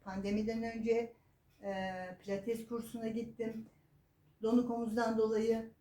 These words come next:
fizik tedavi aldım. Televizyonda doktorlarımızı dinliyoruz. İnternette yüzlerce video var.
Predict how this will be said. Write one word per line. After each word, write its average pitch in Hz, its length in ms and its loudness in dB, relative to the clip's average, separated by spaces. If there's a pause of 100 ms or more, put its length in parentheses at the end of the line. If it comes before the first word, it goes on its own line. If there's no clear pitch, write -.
fizik 226 360 -2
tedavi 226 520 4
aldım. 220 500 2 (400)
Televizyonda 233 680 4
doktorlarımızı 220 840 4
dinliyoruz. 214 580 4
İnternette 226 640 0
yüzlerce 214 580 4
video 208 360 2
var. 196 180 6